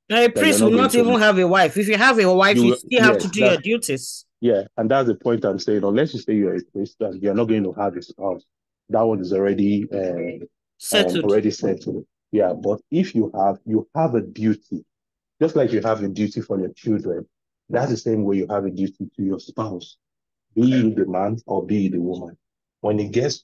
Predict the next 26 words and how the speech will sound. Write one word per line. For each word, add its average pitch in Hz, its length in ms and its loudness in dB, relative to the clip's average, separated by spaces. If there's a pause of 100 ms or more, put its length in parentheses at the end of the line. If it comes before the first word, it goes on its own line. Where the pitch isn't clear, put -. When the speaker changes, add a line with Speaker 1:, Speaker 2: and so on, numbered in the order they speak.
Speaker 2:
to 95 380 -2 (120)
your 95 460 0
duty, 104 580 -4 (400)
there 104 200 2
are 98 120 0 (180)
things 127 320 0
that 95 260 -2
they've 95 200 -2
already 101 380 0
made 98 280 -4
for 92 140 -8
you, 90 260 -8 (320)
like 92 200 -4
for 101 100 -8
the 92 100 -6
man 101 260 -2
providing, 92 540 -4
the 92 120 -4
wife 98 340 -2 (280)
giving 101 280 -2
the 95 100 -4
love 95 360 -10 (500)
and 92 440 -10 (220)
the 101 120 -4
affection 98 640 -6 (120)
to, 87 400 -8